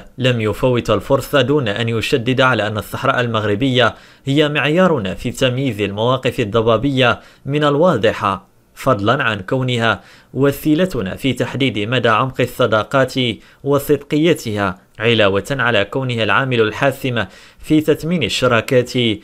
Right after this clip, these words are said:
وتطويرها. وزاد بوريطة أن دائرة الدعم الصريح لمبادرة الحكم الذاتي بالأقاليم الجنوبية في كل الجهات والقارات، بما في ذلك دول لها تأثير كبير وعلى دراية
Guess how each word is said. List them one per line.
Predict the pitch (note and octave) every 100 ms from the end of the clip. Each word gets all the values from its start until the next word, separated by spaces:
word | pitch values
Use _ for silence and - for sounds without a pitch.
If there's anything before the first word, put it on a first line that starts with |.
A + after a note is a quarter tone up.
| - -
وتطويرها. | B2 A#2+ A#2 B2+ D#3 A2+ G2 G2+ G2 - _ _ - - - -
وزاد | C#3+ D3+ C3+ F#3
بوريطة | E3 D#3+ E3+ D#3+ A2
أن | G2+ G2+
دائرة | B2 - B2 A#2+
الدعم | A#2 G#2 C3 A#2+
الصريح | G#2+ - A2 C3+ C3
لمبادرة | B2+ G#2 G2 B2 B2 A#2+ B2
الحكم | A2 B2+ B2+
الذاتي | A2+ A2 G#2+ C#3
بالأقاليم | C3 A2+ G#2 - A#2+ B2
الجنوبية | A#2 G2+ A#2+ A#2 C3 A2 G#2+ F#2+ - - -
في | - G2+
كل | - C3
الجهات | A#2+ G2 A#2 A2 B2+ C#3
والقارات، | A#2+ G#2+ B2+ B2 B2+ G2+ A#2 G2 - - A#2+
بما | B2 F#2+
في | F2+ A2+
ذلك | A2 B2+ A#2 -
دول | G#2 A2+ C3 A#2+ C3+ D3+
لها | G2+ G2
تأثير | G2 A#2 G#2 C3+ A#2+
كبير | G2+ B2 A2+ C3+ B2 G2 - _
وعلى | A#2+ B2+ C3+ C#3
دراية | C3 C3+ F3+ D3+